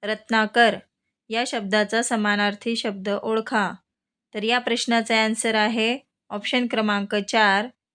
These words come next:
समुद्र. मित्रांनो, रत्नाकर या शब्दाचे आणखी काही समानार्थी शब्द आपण पाहू.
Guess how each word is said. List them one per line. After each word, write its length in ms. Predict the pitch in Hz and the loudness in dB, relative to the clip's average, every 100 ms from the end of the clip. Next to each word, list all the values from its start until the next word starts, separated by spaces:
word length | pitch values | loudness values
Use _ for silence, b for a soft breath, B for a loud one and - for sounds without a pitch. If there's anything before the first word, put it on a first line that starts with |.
| - | -4
समुद्र. 600 | 233 226 220 190 233 208 - _ _ _ _ _ _ _ _ _ _ _ | 0 2 0 2 2 2 -2 _ _ _ _ _ _ _ _ _ _ _
मित्रांनो, 640 | 220 208 - 226 220 240 294 - | -10 -4 0 2 2 0 -2 -4
रत्नाकर 580 | 214 220 220 226 220 233 | -2 -2 0 0 2 2
या 140 | 233 240 | 4 2
शब्दाचे 540 | 226 196 208 196 220 | 0 0 0 0 0
आणखी 400 | 226 220 214 240 | 2 0 0 -2
काही 200 | 226 226 | 0 0
समानार्थी 680 | 233 220 208 208 208 202 220 | 0 0 0 0 -2 -2 -2
शब्द 260 | 226 190 | -2 0
आपण 340 | 202 196 202 208 | 0 0 0 0
पाहू. 460 | 208 208 208 226 | 0 0 0 0